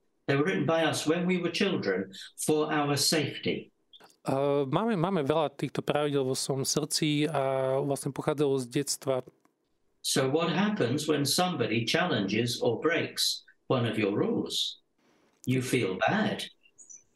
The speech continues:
Speaker 1: You feel unsafe.
Speaker 2: Čo sa, čo sa deje, keď niekto, niekto akoby dopytuje alebo vyzýva to pravidlo vo vašom srdci,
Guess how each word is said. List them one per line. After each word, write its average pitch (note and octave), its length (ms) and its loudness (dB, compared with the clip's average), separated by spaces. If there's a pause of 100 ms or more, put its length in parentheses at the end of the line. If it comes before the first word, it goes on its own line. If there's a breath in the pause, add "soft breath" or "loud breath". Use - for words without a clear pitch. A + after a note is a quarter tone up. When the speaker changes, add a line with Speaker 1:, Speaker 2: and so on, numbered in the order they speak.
(380)
Speaker 1:
You A#2+ 120 2
feel A#2+ 320 0
unsafe. B2 640 0 (540)
Speaker 2:
Čo A3+ 160 0
sa, F#3+ 160 2
čo - 160 -2
sa E3+ 160 0
deje, D3+ 320 0
keď C3+ 240 -2
niekto, D3 400 -2 (240)
niekto C#3+ 400 -2
akoby C#3+ 400 -2
dopytuje D#3 560 -4
alebo C#3 240 2
vyzýva D3+ 560 -2
to - 160 -4
pravidlo C#3+ 640 -2
vo D3 320 -4
vašom D3 320 -4
srdci, F3 640 -4